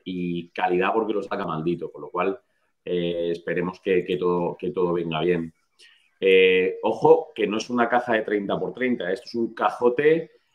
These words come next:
eh, un poquito más estrecho, pero del tamaño de Galeries, ¿eh? Así que eso es.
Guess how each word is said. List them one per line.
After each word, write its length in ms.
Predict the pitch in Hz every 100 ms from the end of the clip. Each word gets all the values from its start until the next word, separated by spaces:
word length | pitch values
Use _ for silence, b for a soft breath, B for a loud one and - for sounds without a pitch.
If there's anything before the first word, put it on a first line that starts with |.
| _ -
eh, 440 | 104 104 101 101
un 100 | 95
poquito 280 | 113 113 113
más 160 | 113
estrecho, 460 | 110 - 127 127 180
pero 200 | 156 110
del 140 | 101
tamaño 280 | 92 98 120
de 60 | 107
Galeries, 500 | 127 107 85 85 -
¿eh? 180 | 117 151 _ _ _
Así 240 | 82 - 87
que 300 | 87 85 82 85 _ _ _ _ _ _ _ _ _ _ _ _ _ _ _ _
eso 240 | 117 107 92
es. 340 | - - _